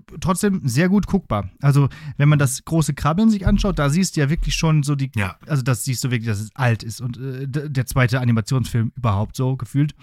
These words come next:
Speaker 1: Und, äh, der geht aber voll klar. Also der ist, äh, schon grafisch und animationstechnisch richtig gut. So.
Speaker 2: Hm.
Speaker 1: Also, ja, ka-, kann man eigentlich mal gucken. So.
Speaker 2: Ha-,
Speaker 1: Ähm,
Speaker 2: Hausaufgabe Cars.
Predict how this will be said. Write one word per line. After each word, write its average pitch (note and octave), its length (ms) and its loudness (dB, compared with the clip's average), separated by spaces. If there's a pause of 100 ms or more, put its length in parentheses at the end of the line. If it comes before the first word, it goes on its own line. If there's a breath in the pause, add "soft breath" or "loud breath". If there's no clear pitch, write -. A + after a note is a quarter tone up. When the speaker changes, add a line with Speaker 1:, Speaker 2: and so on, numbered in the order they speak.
(460 loud breath)
Speaker 1:
Und, C#3 340 6
äh, C3+ 300 6
der B2 220 2
geht G#3+ 140 0
aber D3 160 2
voll D3+ 200 0
klar. C3 340 -2
Also A#2+ 200 -2
der B2+ 160 -2
ist, - 200 -10 (100)
äh, - 140 -8 (160)
schon C#3+ 260 -2
grafisch C3 580 -2
und C3+ 180 -6
animationstechnisch B2+ 960 -2
richtig - 420 -10 (160)
gut. A2+ 240 -12 (120)
So. A2 260 -12
Speaker 2:
Hm. E3 180 -6 (220)
Speaker 1:
Also, E3 240 -4 (540 loud breath)
ja, E3 180 -2 (260)
ka-, D#3+ 260 -4
kann F3 160 -2
man E3+ 120 -2
eigentlich D3 200 -2
mal D3 100 -2
gucken. A#2 360 -14
So. A2 160 -10 (480)
Speaker 2:
Ha-, D#3 300 4
Speaker 1:
Ähm, E3 80 4
Speaker 2:
Hausaufgabe A2 500 0
Cars. - 480 -8